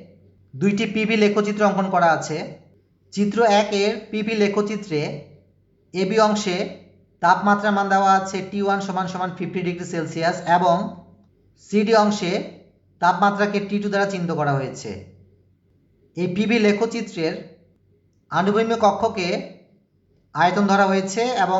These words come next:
আয়তনের মান, এবং এ বিন্দুতে আয়তনের মান দেওয়া আছে টু, ten to the power minus three এবং বি বিন্দুতে আয়তনের মান দেওয়া আছে four, ten to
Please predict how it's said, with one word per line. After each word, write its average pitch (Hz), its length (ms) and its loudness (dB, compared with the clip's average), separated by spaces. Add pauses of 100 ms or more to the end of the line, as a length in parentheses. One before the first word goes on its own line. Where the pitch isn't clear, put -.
(100)
আয়তনের 208 420 0
মান, 185 140 2 (1080)
এবং 175 160 0 (160)
এ 214 120 8
বিন্দুতে 240 380 0
আয়তনের 202 320 2
মান 208 160 4
দেওয়া 202 200 6
আছে 202 160 -2 (140)
টু, 220 120 -6 (1000)
ten 202 160 2
to 202 100 2
the 196 100 -2
power 220 200 6
minus 180 240 2 (100)
three 117 200 -8 (420)
এবং 180 220 4 (1160)
বি 143 180 0 (100)
বিন্দুতে 226 320 2
আয়তনের 208 280 2
মান 208 160 4
দেওয়া 202 220 6
আছে 202 140 -4 (160)
four, 214 180 0 (140)
ten 196 160 -2
to 185 40 -4